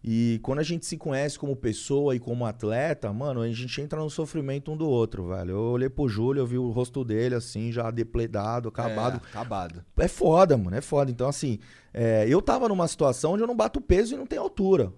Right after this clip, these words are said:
Speaker 1: Nossa categoria, ela tem um padrão a seguir, né? Mas eu não preciso tá batendo essa, esse posicionamento de peso. E o Júlio era open bodybuild, ele reduziu pra classic physique,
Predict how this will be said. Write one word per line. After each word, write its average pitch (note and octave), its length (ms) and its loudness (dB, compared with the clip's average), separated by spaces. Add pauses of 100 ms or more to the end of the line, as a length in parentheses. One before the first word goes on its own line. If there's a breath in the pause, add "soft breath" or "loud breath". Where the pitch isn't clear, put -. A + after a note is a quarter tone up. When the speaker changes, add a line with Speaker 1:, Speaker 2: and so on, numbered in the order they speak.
(160)
Speaker 1:
Nossa A2+ 220 -4
categoria, C3+ 600 0
ela F3 120 0
tem E3+ 160 -2
um A3+ 80 -4
padrão C3 560 2 (160)
a G#2+ 80 -6
seguir, G#2 520 -4 (440 soft breath)
né? A#2 240 0 (240 soft breath)
Mas A#2 380 0
eu C3 60 0
não C#3+ 100 -4
preciso D3+ 320 -10
tá D#3+ 120 2
batendo D3+ 420 -4
essa, D3+ 300 -6
esse C3+ 160 -6
posicionamento C#3 680 -4
de E3 120 -4
peso. A#2 480 2
E D3+ 60 4
o D3 80 6
Júlio F3+ 220 2
era A#3+ 140 2
open A3 380 8
bodybuild, D#3 540 4
ele B2+ 100 2
reduziu D3+ 540 0
pra - 120 -2
classic G3+ 380 -8
physique, E3 540 -4